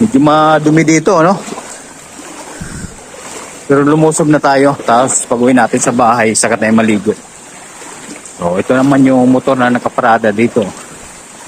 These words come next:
Siguro naka-duty yung may-ari nito. Yan, oh. Oh. Pinasok na yung makina niya ng tubig. Yan, oh.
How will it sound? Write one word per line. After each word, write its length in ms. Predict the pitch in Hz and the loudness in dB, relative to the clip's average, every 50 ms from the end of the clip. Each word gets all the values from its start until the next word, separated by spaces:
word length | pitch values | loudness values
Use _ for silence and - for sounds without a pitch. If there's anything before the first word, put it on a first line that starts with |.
| - - - - - - - | -20 -20 -20 -20 -20 -20 -10
Siguro 240 | - 117 127 135 | -4 -2 0 0
naka-duty 640 | 127 123 123 123 131 123 120 127 120 117 - 120 120 | 0 0 0 0 0 2 2 0 0 2 2 2 2
yung 160 | 120 113 110 | 2 4 2
may-ari 380 | 113 113 110 107 107 110 104 101 | 2 2 2 2 2 0 0 0
nito. 260 | 107 104 98 - 92 87 - - - - - - - - | 0 0 -2 -2 -4 -6 -8 -12 -20 -20 -20 -16 -8 -2
Yan, 260 | 208 120 175 208 190 185 | 0 2 2 4 2 2
oh. 80 | 185 - - - - - - - - - - - - - - - - | 0 -2 -6 -16 -20 -20 -20 -20 -20 -20 -20 -20 -20 -20 -20 -6 -2
Oh. 240 | 226 214 214 214 214 196 - - - - - - - - - - - - - - - - - - - - - | 0 2 2 2 0 -2 -4 -12 -20 -20 -20 -20 -20 -20 -20 -20 -20 -20 -20 -20 -20 -20 -20 -20 -20 -10 -4
Pinasok 400 | - 127 139 151 147 - - - | -2 0 0 0 0 -2 -4 -2
na 160 | 156 151 151 156 | 0 2 2 4
yung 480 | 156 156 156 156 156 156 156 156 151 | 4 4 4 4 4 4 4 4 4
makina 320 | 151 143 139 - 147 147 143 | 2 2 0 0 0 2 2
niya 240 | 147 156 170 160 | 2 2 2 2
ng 160 | 151 139 135 131 | 2 2 2 2
tubig. 400 | - 139 135 135 147 143 131 131 - - - - - - - - - - - - - - - - - | 2 2 2 2 2 0 0 -4 -8 -10 -16 -20 -20 -20 -20 -20 -20 -20 -20 -20 -20 -20 -16 -4 -2
Yan, 160 | 127 151 151 | 0 2 2
oh. 160 | 135 123 113 | 2 0 0